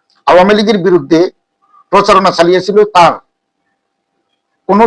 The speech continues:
তথ্য প্রমাণ এই পর্যন্ত বাংলার মানুষের সামনে তুলে ধরতে পারেনি।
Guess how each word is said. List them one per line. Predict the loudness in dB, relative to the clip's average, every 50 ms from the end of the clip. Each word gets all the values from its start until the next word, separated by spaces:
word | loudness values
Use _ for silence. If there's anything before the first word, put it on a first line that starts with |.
| -2 0 -2
তথ্য | -2 -2 -2 -4 -4 -4 -2
প্রমাণ | -2 0 2 2 0 0 -4 -4 -2 -2
এই | -2 0 -2
পর্যন্ত | -4 -4 -4 -4 -6 -6 -4 -2 -2 -2 0 -2
বাংলার | -2 0 -2 -2 -2 -2 -6
মানুষের | -6 -8 -6 -8 -10 -10 -6
সামনে | -6 -6 -6 -4 -6 -8 -8 -10 _ _ _ _ _
তুলে | -6 -6 -4 -6
ধরতে | -6 -10 -10 -14 -10 -8
পারেনি। | -8 -8 -8 -10 -16